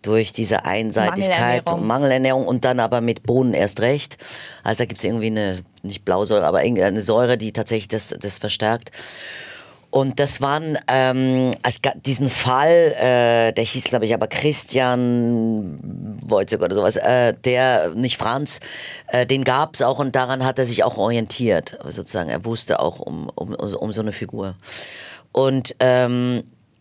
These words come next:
Speaker 1: was wir in der heutigen Zeit, also, oder, f-, ja, was der Versuch war, ähm, was, glaub ich, teilweise funktioniert, teilweise eben auch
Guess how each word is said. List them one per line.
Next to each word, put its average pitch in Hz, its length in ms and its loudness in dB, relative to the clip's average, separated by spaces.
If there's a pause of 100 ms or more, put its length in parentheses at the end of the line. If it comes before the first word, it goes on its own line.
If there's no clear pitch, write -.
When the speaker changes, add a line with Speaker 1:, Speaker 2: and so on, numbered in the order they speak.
(380)
Speaker 1:
was 120 420 0
wir 127 240 4
in 120 100 0
der 120 120 2
heutigen 135 460 0
Zeit, 131 920 2
also, 110 200 0
oder, 110 220 2
f-, - 760 -14
ja, 120 300 0
was - 180 -2
der 117 100 -2
Versuch 131 600 2
war, 160 480 2 (680)
ähm, 131 420 2
was, 127 320 0
glaub 127 300 2
ich, - 260 0 (100)
teilweise 127 880 2
funktioniert, 131 840 2
teilweise 117 720 2
eben 107 340 0
auch 90 540 0